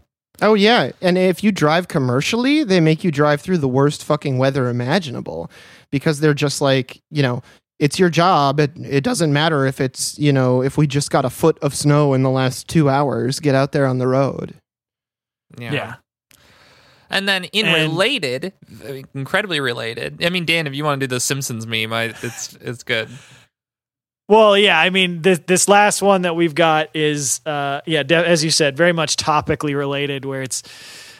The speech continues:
Speaker 3: it's Lisa watching this guy leaving on a train. He's like, "Goodbye, Lisa, honey. It'll be okay.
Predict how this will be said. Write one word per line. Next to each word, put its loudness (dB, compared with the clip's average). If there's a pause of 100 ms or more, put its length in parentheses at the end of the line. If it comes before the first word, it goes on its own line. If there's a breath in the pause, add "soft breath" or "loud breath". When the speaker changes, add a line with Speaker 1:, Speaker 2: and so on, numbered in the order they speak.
(160 loud breath)
Speaker 3:
it's -4
Lisa 2 (120)
watching 2
this 0
guy 2
leaving 0
on 0
a -6
train. 0
He's -8
like, -8
"Goodbye, 6
Lisa, 2
honey. 2 (160 loud breath)
It'll 4
be 4
okay. 4